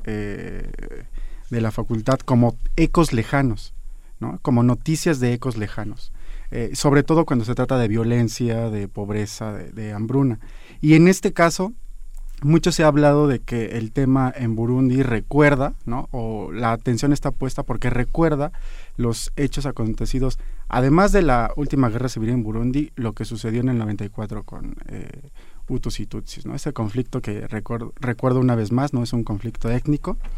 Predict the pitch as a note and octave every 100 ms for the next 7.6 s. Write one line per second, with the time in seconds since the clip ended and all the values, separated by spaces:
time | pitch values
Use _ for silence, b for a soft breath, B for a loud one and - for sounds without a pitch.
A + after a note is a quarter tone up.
0 | B B B B - C3+ D#3+ C#3 C#3 -
1 | F3+ F3 D3+ C3+ - A#2 - - D#3+ D3
2 | D3+ D#3 F3+ F3 D#3 D3 C#3+ D3+ D3+ D#3
3 | D3+ D#3 - C#3 C3+ D3+ D#3+ b b b
4 | - A2+ A2+ G#2+ C3 A#2+ A#2+ A2+ A2 C3
5 | C3 A2 G#2+ A#2 A2+ A2+ A2 G#2+ D3+ C#3
6 | - - - - B2+ D3+ A2 G#2 G#2+ -
7 | A#2 A#2 A#2 A2 G2